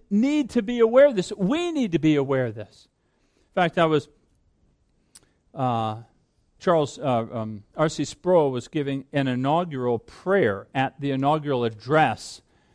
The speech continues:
of the governor of Florida. And here's what he wrote. I thought very biblical, very bold. He says this, "Good sir, today is your ordination day."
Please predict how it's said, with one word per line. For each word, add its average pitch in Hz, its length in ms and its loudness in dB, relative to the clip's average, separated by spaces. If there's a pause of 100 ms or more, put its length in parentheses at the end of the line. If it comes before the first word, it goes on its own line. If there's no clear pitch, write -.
(340)
of 131 440 0 (340)
the 123 400 -10
governor 131 440 0
of 104 100 -8
Florida. 123 560 -4 (240)
And 147 100 -4
here's 262 220 -2
what 302 100 -6
he 202 80 0
wrote. 143 440 2
I - 80 -20
thought 160 160 -8 (100)
very 170 480 -2
biblical, 160 580 -4 (460)
very 190 200 2
bold. 127 640 -4 (640)
He 202 80 -2
says 190 240 2
this, - 440 0 (520)
"Good 220 180 2
sir, 226 240 2
today 220 600 0
is 190 280 2
your 196 320 2 (100)
ordination 160 840 0
day." 104 560 -12